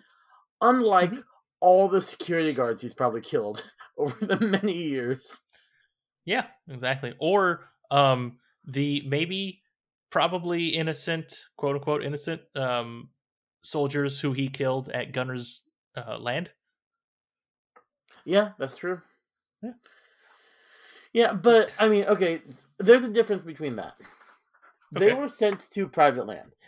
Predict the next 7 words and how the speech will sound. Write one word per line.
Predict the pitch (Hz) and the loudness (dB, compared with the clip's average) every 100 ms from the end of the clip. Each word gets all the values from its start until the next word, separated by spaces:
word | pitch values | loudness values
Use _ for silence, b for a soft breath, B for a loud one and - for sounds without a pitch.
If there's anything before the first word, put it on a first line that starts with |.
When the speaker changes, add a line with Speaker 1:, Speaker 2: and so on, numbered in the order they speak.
| b | b
Speaker 1:
This | 127 220 247 | -4 -2 0
is | 349 240 | -2 -4
him | - 208 196 185 | 2 4 4 2
invading | 156 147 139 131 | 0 4 4 2
a | |
military | 123 123 110 - - | -2 -2 -4 -6 -14
base. | - - 113 - | -14 -16 -16 -18